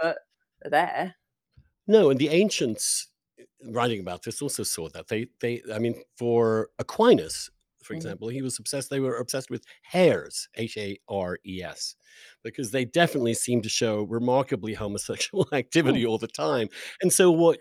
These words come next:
Speaker 2: Aquinas had to kind of figure out in his own mind was, "How can this be in nature and n-,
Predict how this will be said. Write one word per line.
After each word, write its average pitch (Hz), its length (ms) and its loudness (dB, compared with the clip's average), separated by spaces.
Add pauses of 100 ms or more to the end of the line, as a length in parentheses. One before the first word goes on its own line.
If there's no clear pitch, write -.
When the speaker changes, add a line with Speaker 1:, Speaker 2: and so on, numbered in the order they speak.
Speaker 2:
Aquinas 240 580 6
had 185 220 -6
to 147 80 -2
kind 139 200 -4
of 120 80 -4
figure 139 340 -2
out 95 460 -6
in 117 120 -4
his 117 160 -6
own 120 260 2
mind 104 320 -2
was, 110 160 -8 (560)
"How 233 180 -2
can 208 220 2
this 165 180 0
be 127 240 -8 (100)
in 160 320 6
nature 101 560 -2
and 113 320 -8
n-, 110 100 -6